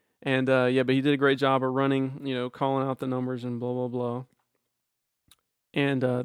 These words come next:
the, the, I pictured this, too. We gave, they gave away a buttload of toys. Awes-, really cool freaking toys. From hundred dollar A T T Es donated by Bill himself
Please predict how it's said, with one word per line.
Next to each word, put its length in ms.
the, 160
the, 120
I 100
pictured 380
this, 200
too. 220
We 140
gave, 400
they 100
gave 220
away 240
a 80
buttload 560
of 120
toys. 420
Awes-, 320
really 440
cool 300
freaking 260
toys. 520
From 280
hundred 380
dollar 280
A 140
T 140
T 360
Es 120
donated 520
by 160
Bill 300
himself 680